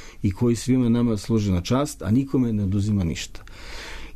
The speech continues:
Iz takve jedne vizure, e, bih isto tako hteo da kritički, e,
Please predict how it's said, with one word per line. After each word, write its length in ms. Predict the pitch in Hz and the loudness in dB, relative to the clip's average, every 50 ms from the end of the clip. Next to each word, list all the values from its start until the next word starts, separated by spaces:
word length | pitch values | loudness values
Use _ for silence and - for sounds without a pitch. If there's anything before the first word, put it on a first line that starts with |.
| - | 0
Iz 280 | 139 135 131 - - - | 0 0 0 0 -2 -4
takve 380 | - 277 233 202 - 269 214 | -2 -2 -2 0 2 2 2
jedne 280 | 196 240 220 220 196 156 | 4 2 2 2 2 2
vizure, 520 | - 139 147 156 143 143 185 214 226 226 | 2 2 2 2 4 2 2 4 4 4
e, 400 | 208 185 156 - - 165 160 147 147 | 2 2 0 0 2 2 2 2 2
bih 240 | 147 156 151 - 247 | 2 2 2 2 2
isto 240 | 226 - - 196 | 2 2 2 0
tako 220 | 160 - 202 196 170 | 0 2 0 0 0
hteo 260 | 151 160 - 196 180 | 0 0 2 2 2
da 100 | 165 160 | 2 0
kritički, 540 | 156 170 175 175 190 175 - - - 170 151 | 0 0 -2 0 0 -2 -2 0 2 2 2
e, 60 | 139 | 2